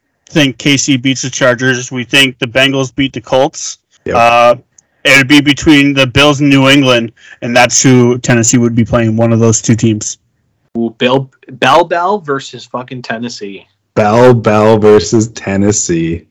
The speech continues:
Speaker 2: <laughs>
Speaker 3: That's what it's gonna be. That's what it's gonna be.
Speaker 1: So, yeah, that's, that's, uh, that's the way it looks, 'cause, yeah, I, I don't see K C or the Bengals losing,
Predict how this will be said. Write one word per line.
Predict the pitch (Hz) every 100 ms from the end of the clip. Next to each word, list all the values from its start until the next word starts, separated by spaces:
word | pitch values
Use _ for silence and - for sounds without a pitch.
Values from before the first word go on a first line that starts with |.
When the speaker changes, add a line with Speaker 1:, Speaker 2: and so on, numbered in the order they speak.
| _
Speaker 2:
<laughs> | - - 311 - _ - - -
Speaker 3:
That's | 165 175 -
what | 196
it's | 156 185
gonna | 139 127
be. | - 113 107 - -
That's | 117 127
what | 160 123
it's | -
gonna | - 101 - _
be. | _ _ -
Speaker 1:
So, | - 135 120
yeah, | 120 147 131
that's, | 127 151 147 - -
that's, | 151 147 139 -
uh, | 160 131 131
that's | 160 175 -
the | 214
way | 196 180
it | 160
looks, | 135 131 -
'cause, | - 135 120 -
yeah, | 139 113 110
I, | 104 123 120 131 131
I |
don't | 135 139
see | - 131
K | 113 131
C | 120 135 127
or | 123 120
the |
Bengals | 113 117 117 113 120
losing, | 120 117 120 120